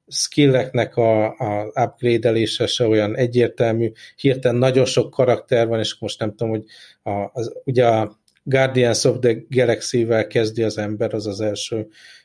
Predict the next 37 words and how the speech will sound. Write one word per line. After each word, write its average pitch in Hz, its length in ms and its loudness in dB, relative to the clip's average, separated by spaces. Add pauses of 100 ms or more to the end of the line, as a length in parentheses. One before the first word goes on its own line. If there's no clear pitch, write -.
(120)
pálya, 117 340 2
és - 140 0
aztán 117 320 0
utána 117 300 0
megnyílik 117 480 0
egy - 100 0
csomó 113 400 2
szuperhős, 113 800 -2 (280)
és - 100 -4
egyelőre 127 440 4
úgy 131 120 2
döntöttem, 117 480 0
hogy 113 120 0 (100)
maradok 113 520 0
a 107 140 0
Guardians 107 760 0
csapattal, 107 600 -2
mert 104 180 -6
hogy 107 160 -6
annak 107 320 -4
vannak 104 400 -6
ilyen 101 260 -4 (500)
team-up 131 360 4
bónuszai, 120 720 4
de 101 300 2 (300)
lehet, 131 260 0
hogy 131 160 2
elég 120 260 2
gyenge 117 300 0
karakterek, 117 600 -2
és 104 140 -4
most - 160 -8
nem 113 120 -2
tudom, 110 220 -2
hogy 107 140 -2
akkor 101 240 -4
váltogassak, 117 880 0